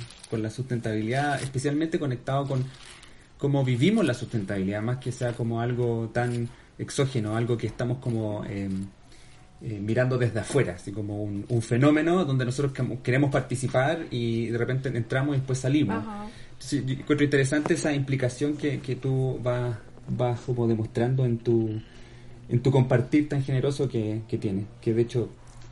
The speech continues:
Speaker 1: lo agradezco.
Speaker 2: No, eh,
Speaker 1: Em,
Speaker 2: me alegra que te
Speaker 1: y te
Speaker 2: guste.
Speaker 1: quería, sí, no, eh, muy interesante. Y de hecho que quería partir con, eh, comentándote y, y preguntándote,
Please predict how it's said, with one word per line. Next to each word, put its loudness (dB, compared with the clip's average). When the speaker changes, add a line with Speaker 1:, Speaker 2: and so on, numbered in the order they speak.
Speaker 1:
lo 2
agradezco. 0
Speaker 2:
No, 4
eh, -6
Speaker 1:
Em, 2
Speaker 2:
me 2
alegra 4
que 4
te 6
Speaker 1:
y 6
te 8
Speaker 2:
guste. 8
Speaker 1:
quería, 8
sí, 8
no, 4
eh, 2
muy 2
interesante. 2
Y 6
de 6
hecho 2
que -2
quería 2
partir -2
con, 0
eh, -6
comentándote 4
y, 0
y -2
preguntándote, 0